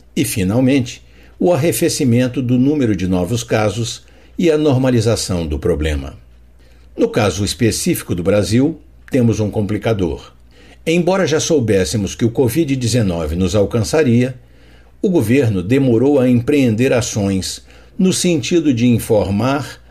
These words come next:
orientar e conscientizar a população sobre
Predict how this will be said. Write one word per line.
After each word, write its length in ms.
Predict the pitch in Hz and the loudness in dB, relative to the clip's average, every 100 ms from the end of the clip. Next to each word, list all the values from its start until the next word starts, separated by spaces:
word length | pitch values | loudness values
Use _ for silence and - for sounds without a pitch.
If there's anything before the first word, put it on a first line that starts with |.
| - | -4
orientar 880 | 156 139 127 117 92 117 131 120 - - - - | 0 2 4 2 0 -2 -2 -4 -10 -20 -20 -6
e 100 | 156 | -6
conscientizar 1040 | 120 - 190 - - 170 170 131 107 95 90 | -4 -4 -2 -2 -2 -2 -2 -4 -2 0 -2
a 60 | |
população 840 | 78 107 139 139 147 - 120 131 135 - - - - | -2 -2 0 0 0 0 0 0 -4 -14 -20 -20 -16
sobre 800 | - - - 190 170 151 151 | -8 -4 2 2 2 0 -2